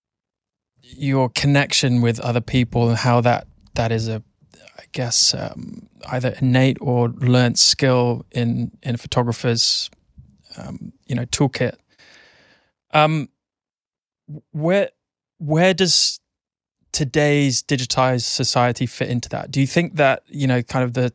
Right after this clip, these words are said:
the Twitters, the Instagram, social medias, the, the democratization of photography generally doesn't help that type of approach, that real kind of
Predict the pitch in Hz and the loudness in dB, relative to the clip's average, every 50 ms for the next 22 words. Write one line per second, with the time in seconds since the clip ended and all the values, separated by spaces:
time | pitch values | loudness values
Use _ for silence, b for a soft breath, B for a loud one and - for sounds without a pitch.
0 | _ - - - - - - 165 143 - - 143 135 127 - 135 135 127 - - | _ -6 -6 -4 -4 0 0 0 2 2 2 2 2 2 0 0 0 0 -2 -2
1 | - 135 127 123 - - 135 127 - - 131 131 135 131 127 127 127 123 123 - | -2 -2 0 0 0 0 0 0 0 0 0 2 2 2 2 2 2 0 0 -4
2 | - - 127 123 120 117 _ _ _ _ - 123 117 117 110 - _ B B B | -6 -4 -4 -4 -4 -6 _ _ _ _ -6 -4 -4 -4 -4 -8 _ B B B
3 | B B B B _ _ _ 143 131 139 131 - - - 135 135 117 120 139 139 | B B B B _ _ _ 0 0 0 0 -2 -2 -2 0 0 2 2 4 4
4 | 139 131 - 147 131 123 120 - - 139 - - - 139 123 123 120 - - 127 | 4 2 2 2 2 0 0 -2 -8 -6 -8 -2 -2 -2 -2 -2 -4 -4 -4 -4
5 | 117 - 131 131 131 127 127 120 123 123 117 117 b b b b b b b b | 0 2 2 2 4 2 2 2 2 0 0 -2 b b b b b b b b
6 | b _ - 147 139 127 131 131 131 - - _ - - - 131 135 127 - - | b _ 2 2 2 4 2 0 -2 -4 -6 _ -8 -4 0 0 0 0 -2 -6
7 | - - 135 131 107 - _ _ _ - - 135 127 123 120 127 117 - - 135 | -4 0 0 0 0 -2 _ _ _ -2 0 0 0 2 -2 -4 -4 -2 -2 -2
8 | 139 139 - - - 135 127 - 127 123 127 131 135 131 131 123 123 - - - | -2 -2 -4 -4 -4 -4 -4 -4 -4 -4 0 2 4 4 4 2 0 -4 -6 -6
9 | 131 120 123 123 117 120 - - - | -4 -2 -2 -2 -2 -4 -8 -16 -20